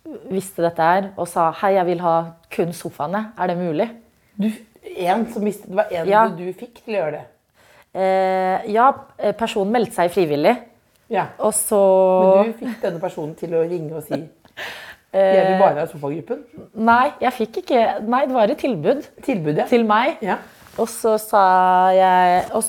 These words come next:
Speaker 1: og da plutselig var han som solgte bordet på glid da.
Speaker 2: Mm.
Speaker 1: Og var sånn, «Ja, du, det er mulig du kan kjøpe bordet.»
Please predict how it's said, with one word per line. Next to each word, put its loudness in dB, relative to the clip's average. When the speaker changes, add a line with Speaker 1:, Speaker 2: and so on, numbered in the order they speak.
Speaker 1:
og -2
da 4
plutselig -4
var 2
han -2
som -10
solgte -4
bordet -4
på -10
glid -2
da. -4
Speaker 2:
Mm. -12
Speaker 1:
Og -12
var 2
sånn, -2
«Ja, 4
du, 2
det 2
er 4
mulig 2
du 2
kan -4
kjøpe 0
bordet.» 0